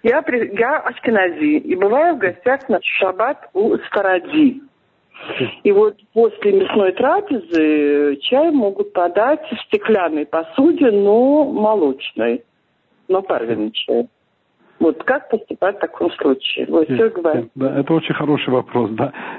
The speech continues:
Speaker 2: Так как мы вот сейчас сказали сегодня, что у ашкеназийских общин так
Speaker 1: Да.
Speaker 2: принято, то есть стеклянную посуду они не меняют, у них не, не разделяют даже, да?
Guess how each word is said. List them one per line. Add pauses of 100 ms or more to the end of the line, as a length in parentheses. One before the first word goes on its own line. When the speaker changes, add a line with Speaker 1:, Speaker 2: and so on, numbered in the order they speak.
Speaker 2:
Так
как
мы
вот
сейчас
сказали
сегодня,
что
у
ашкеназийских
общин
так
Speaker 1:
Да.
Speaker 2:
принято,
то
есть
стеклянную
посуду
они
не
меняют,
у
них
не,
не
разделяют
даже,
да?